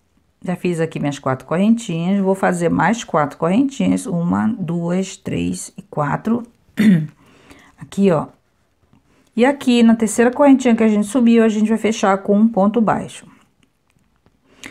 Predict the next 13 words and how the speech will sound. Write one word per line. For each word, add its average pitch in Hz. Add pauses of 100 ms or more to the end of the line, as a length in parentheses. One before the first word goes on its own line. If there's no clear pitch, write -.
(140)
Bem 240
aqui 277
onde 233
a -
gente 196
fez 185
a 170
terceira 202
correntinha 277
que 226
a 202
gente 175
subiu, 214